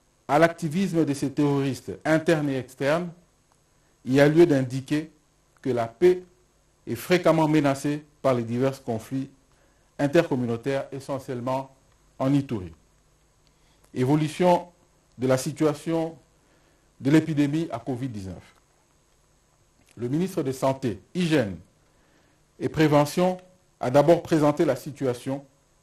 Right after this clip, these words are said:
liée à l'épidémie à covid dix-neuf en République démocratique du Congo. D'après les statistiques actualisées, on a noté une augmentation des nouveaux cas dans les milieux carcéraux. Il a également indiqué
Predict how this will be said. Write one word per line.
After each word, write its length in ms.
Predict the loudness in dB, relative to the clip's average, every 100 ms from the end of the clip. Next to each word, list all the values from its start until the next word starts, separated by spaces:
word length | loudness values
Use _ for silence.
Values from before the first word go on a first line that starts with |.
| _ _ _ _ _ -6
liée 220 | 4 6
à 20 |
l'épidémie 680 | 6 2 -2 -2 -2 -2 -4 -10 _ -12
à 40 |
covid 280 | -2 -2 -2
dix-neuf 500 | -4 -6 -2 -2 -4 -10
en 100 | -10
République 500 | -8 -8 -8 -8 -10
démocratique 640 | -12 -10 -10 -12 -12 -16 _ _ _ _
du 160 | -8 -6
Congo. 360 | -6 -8 -12 -18 _ _ _ _ _ _ _ _ _ _ _ _ _ -6
D'après 260 | 0 4
les 100 | 4
statistiques 760 | 4 -2 -6 -8 -12 -14 -14 -6
actualisées, 680 | -4 -2 0 2 0 -4 -6 -8 _ -20 _ _
on 120 | -2
a 100 | 2
noté 240 | 4 6 6
une 100 | 4
augmentation 720 | 2 0 0 -2 -2 -4 -2
des 140 | -2
nouveaux 320 | -2 0 -2
cas 340 | -2 -2 -2 -6 _ _ _ _ -10
dans 120 | -8
les 100 | -6
milieux 240 | -6 -8
carcéraux. 480 | -6 -8 -8 -16 -16 -20 _
Il 140 | 4 6
a 120 | 8
également 320 | 6 2 4
indiqué 580 | 2 2 -2 -6 -6